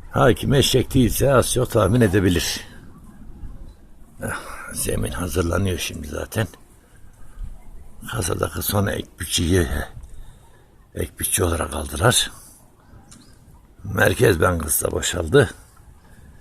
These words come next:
Türkiye'yi naçarda bırakacaklar. Gitmeden önce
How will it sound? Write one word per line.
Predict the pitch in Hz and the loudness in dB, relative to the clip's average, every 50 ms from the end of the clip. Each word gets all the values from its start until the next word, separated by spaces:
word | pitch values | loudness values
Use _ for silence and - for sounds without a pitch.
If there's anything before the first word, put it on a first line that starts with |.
| - - - - - - - - - - - - | -20 -20 -20 -20 -20 -20 -20 -20 -18 -14 -8 -2
Türkiye'yi | - 123 - - - - 85 85 90 107 101 95 | -2 -2 -2 -2 -6 -6 -4 0 2 2 4 4
naçarda | 110 120 101 - - - - - - 135 120 | 6 6 6 4 4 2 2 2 4 4 4
bırakacaklar. | 95 101 101 - - 95 85 87 92 82 87 98 87 - - - - - - - - - - - - - - - - - - - - - - - - - - - - - - | 6 6 4 4 4 2 2 2 2 2 2 2 2 2 -2 -4 -8 -12 -12 -14 -14 -16 -20 -20 -20 -20 -20 -20 -20 -18 -18 -18 -16 -14 -14 -14 -14 -18 -18 -16 -10 -10 -8
Gitmeden | - - - - 101 82 80 82 80 76 | -8 -10 -10 -8 -6 -4 -2 -2 -2 -2
önce | 78 78 76 78 104 104 - | -2 -2 0 0 0 0 0